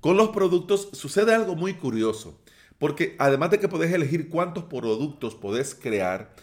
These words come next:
también podés elegir si querés que tengan precio o no. Y también podés elegir si querés que todos tengan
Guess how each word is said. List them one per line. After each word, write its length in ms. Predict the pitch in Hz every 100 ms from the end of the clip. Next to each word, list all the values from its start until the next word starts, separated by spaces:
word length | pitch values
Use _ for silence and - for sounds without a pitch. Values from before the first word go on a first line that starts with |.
| - - -
también 500 | 165 165 185 175 -
podés 320 | 139 139 143
elegir 440 | 147 127 113 151
si 200 | 156 131
querés 240 | 117 110 -
que 100 | 135
tengan 520 | 139 135 143 147 143 - _ _ _
precio 680 | - 175 185 - 202 214 - _ -
o 160 | 104
no. 440 | 135 214 160 104 - - _ _ _
Y 80 | 151
también 340 | 156 143 175
podés 280 | 165 139 143
elegir 380 | 143 139 156 170
si 160 | 160
querés 320 | 123 120 139 -
que 140 | 113
todos 720 | - - 196 196 151 156 - - _ _ _
tengan 500 | - 180 147 127 127